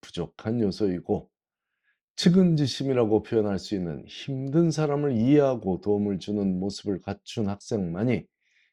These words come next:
명문 의대에 합격하는 것과 동시에 전액 장학금도 기대해 볼 수 있는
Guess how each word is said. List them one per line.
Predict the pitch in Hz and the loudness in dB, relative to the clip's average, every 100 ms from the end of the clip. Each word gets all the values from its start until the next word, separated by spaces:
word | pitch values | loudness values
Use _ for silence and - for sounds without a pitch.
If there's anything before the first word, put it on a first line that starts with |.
| _ | _
명문 | 95 101 107 107 107 | 0 2 2 0 0
의대에 | 98 104 95 | 0 0 0
합격하는 | 87 - 113 - 113 104 | -4 -6 -6 -4 -2 -2
것과 | 98 - 80 | -4 -6 -8
동시에 | - 147 135 - 85 - _ _ | -2 0 0 -2 -6 -6 _ _
전액 | 90 85 85 - | -6 -6 -6 -8
장학금도 | 92 82 78 - 76 80 139 - - | -6 -6 -10 -14 -10 -2 0 0 -6
기대해 | 127 127 147 123 | -2 2 4 4
볼 | 117 | 0
수 | 110 127 | -2 -2
있는 | 110 104 139 139 | 0 2 0 0